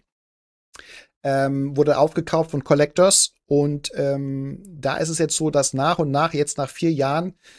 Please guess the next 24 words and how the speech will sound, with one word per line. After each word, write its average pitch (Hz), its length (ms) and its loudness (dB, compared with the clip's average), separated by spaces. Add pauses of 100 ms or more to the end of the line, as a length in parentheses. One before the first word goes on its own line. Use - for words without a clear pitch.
(420)
ähm, 135 720 0
die 131 520 -4
Labels 123 540 2 (240)
auch 117 160 -4
sich - 360 -10 (120)
dementsprechend 113 960 -6 (320)
anpassen. 113 560 -4
Also 117 120 -10
hat 131 140 -10
ein 139 40 -8
bisschen 135 220 -2
gedauert, 143 520 2
bis - 160 -8
die - 80 -10
Systeme, 143 560 -4
der 123 80 -10
Support, 135 640 -4
der 113 60 -4
Standard 131 500 -2
irgendwie, 123 580 -4
äh, - 60 -4
angepasst 120 880 -4
worden 139 240 0
sind. 165 260 -2